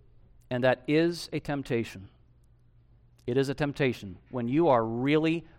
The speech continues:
hurting, when you have really been exploited, when you've really been trampled. It is tempting to sacrifice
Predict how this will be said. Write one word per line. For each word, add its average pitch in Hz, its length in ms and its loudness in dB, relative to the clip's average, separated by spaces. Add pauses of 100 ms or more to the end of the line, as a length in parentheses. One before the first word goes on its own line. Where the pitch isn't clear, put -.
hurting, 131 500 -4 (380)
when 131 160 -4
you 170 160 2
have 131 140 2
really 156 240 2
been 151 160 0
exploited, 127 640 -4 (320)
when 123 160 -4
you've 160 220 2
really 170 180 4
been 139 160 0
trampled. 139 640 -2 (340)
It 139 140 2
is 175 160 6
tempting 123 560 -2 (220)
to 131 100 -6
sacrifice 147 840 2